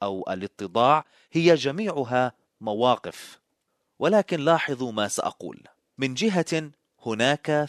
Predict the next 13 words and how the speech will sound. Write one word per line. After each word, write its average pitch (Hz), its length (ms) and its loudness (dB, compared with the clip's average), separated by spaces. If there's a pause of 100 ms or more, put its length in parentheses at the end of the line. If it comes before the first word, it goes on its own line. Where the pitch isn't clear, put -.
ثمر 123 360 -2
الأعمال، 95 520 -4 (560)
ومن 78 360 -6
جهة 76 300 -12 (200)
أخرى 110 380 0 (340)
هناك 147 380 2
ثمر 175 520 0 (280)
المواقف. 117 1080 0 (500)
والآن 131 340 -2
استمعوا 120 520 -2
إلى 107 260 0
ما 95 140 -4
سأقول: 85 580 -6